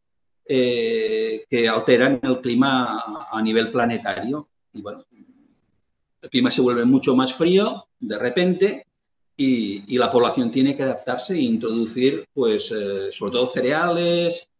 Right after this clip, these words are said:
eh, y cambios en, en, en la gestión de, de, de, de la cabaña ganadera, eh, para, para adaptarse a eso. Y ahí entran, eh, pues eso, nuevos productos,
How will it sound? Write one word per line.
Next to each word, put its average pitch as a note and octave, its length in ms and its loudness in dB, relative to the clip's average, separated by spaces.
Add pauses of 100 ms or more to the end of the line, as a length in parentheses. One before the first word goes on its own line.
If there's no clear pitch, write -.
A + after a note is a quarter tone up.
(340)
eh, A#2 840 0
y A#2+ 180 -8
cambios B2 680 2
en, A2 240 -8
en, - 260 -16
en A2 100 -2
la A2+ 100 -2
gestión B2 500 -2
de, A2+ 220 0
de, A2 260 -4
de, A2 320 -6
de A2 120 -6
la A2+ 120 -2
cabaña C3 340 -2
ganadera, D#3 680 -2 (360)
eh, B2+ 140 0
para, A2 500 4
para G#2 140 0
adaptarse G#2+ 520 -4
a A#2+ 60 -2
eso. B2 280 -10 (680)
Y A#2+ 120 0
ahí A#2+ 260 4
entran, C#3+ 600 2 (120)
eh, G#2 680 -2
pues G#2 140 -14
eso, A2+ 160 -4
nuevos B2 360 4
productos, D3+ 840 0